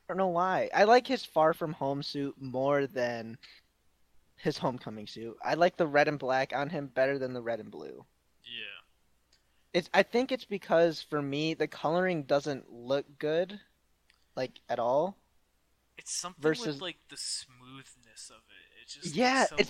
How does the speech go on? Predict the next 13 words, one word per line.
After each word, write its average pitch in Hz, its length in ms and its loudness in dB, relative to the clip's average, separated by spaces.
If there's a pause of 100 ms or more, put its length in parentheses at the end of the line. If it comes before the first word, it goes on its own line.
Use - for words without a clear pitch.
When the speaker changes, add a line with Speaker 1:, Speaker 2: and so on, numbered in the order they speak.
Speaker 1:
the 196 80 4
Speaker 2:
like 151 80 -2
Speaker 1:
webbing. 143 680 4 (140)
The 156 80 4
webbing 180 400 6
Speaker 2:
Yeah. 151 60 0
Speaker 1:
isn't 151 280 -2
raised. 131 680 2
Like, 143 240 2
on 147 220 2
God, 123 360 0
that's 120 260 -8
it. 104 260 -8